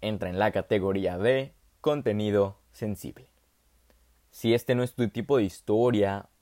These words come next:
o eres menor de edad, te invito a escuchar alguno de nuestros otros episodios. Si por el contrario tienes más de dieciocho años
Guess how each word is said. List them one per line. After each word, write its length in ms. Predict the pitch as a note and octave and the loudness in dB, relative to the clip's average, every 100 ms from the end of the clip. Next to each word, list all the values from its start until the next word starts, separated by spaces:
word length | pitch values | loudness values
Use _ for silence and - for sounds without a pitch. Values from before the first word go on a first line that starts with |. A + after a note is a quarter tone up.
| _ | _
o 180 | - F#2+ | -8 -2
eres 240 | F#2+ G#2+ A#2 | -2 -2 -4
menor 400 | G2+ G2 G2 G#2+ | -6 -4 -4 -2
de 120 | C3+ | 2
edad, 340 | D#3 D3 D3+ _ _ _ _ | 4 2 0 _ _ _ _
te 120 | - E3 | -4 -2
invito 360 | F3 E3+ C3 | 0 0 2
a 40 | A#2 | 0
escuchar 600 | - A2 D#3 D#3 D#3+ - | -2 -2 4 6 6 2
alguno 440 | G#2 G#2+ A2+ C#3 | 0 2 0 -2
de 100 | D3+ | -2
nuestros 360 | G#2+ F#2+ F2+ F2+ | -4 -6 -10 -10
otros 280 | E2+ F2 F2+ | -10 -10 -12
episodios. 720 | E2+ E2 E2+ - - _ _ _ _ _ _ _ _ _ _ | -14 -14 -16 -18 -20 _ _ _ _ _ _ _ _ _ _
Si 160 | - | -8
por 180 | F#2 A2+ | 0 4
el 120 | C3 | 4
contrario 600 | B2+ B2 B2+ A#2+ G#2 F2+ - - | 4 4 8 8 8 2 -2 -2
tienes 240 | A2 A2 | 0 2
más 220 | G2+ A2+ | 2 4
de 80 | G2+ | 4
dieciocho 440 | F#2 F2 A2+ A#2+ C#3+ | 0 0 0 4 4
años 440 | C3 G2+ F2+ - | 2 -2 -8 -16